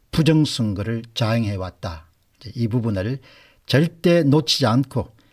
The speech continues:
그것을 적시에 활용해가지고 그야 상대방을 초토화시킬 수 있는 그런 용기와 지혜가 있어야 될 것입니다. 여러분, 관대함,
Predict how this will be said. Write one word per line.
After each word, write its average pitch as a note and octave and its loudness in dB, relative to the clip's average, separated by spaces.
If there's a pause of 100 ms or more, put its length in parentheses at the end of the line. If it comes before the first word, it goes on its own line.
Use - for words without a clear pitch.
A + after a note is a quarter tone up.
(160)
그것을 A#2+ 0
적시에 D#3+ 2
활용해가지고 G#2 0 (380)
그야 G#2+ 0
상대방을 C#3 0 (180)
초토화시킬 - 0
수 - -6
있는 F#2+ -2 (480)
그런 G#2 -2 (340)
용기와 G#2 -4 (360)
지혜가 A#2 0 (180)
있어야 A2 0
될 G#2 -6
것입니다. - -10 (3250)
여러분, G#2 0 (1080)
관대함, A2+ 0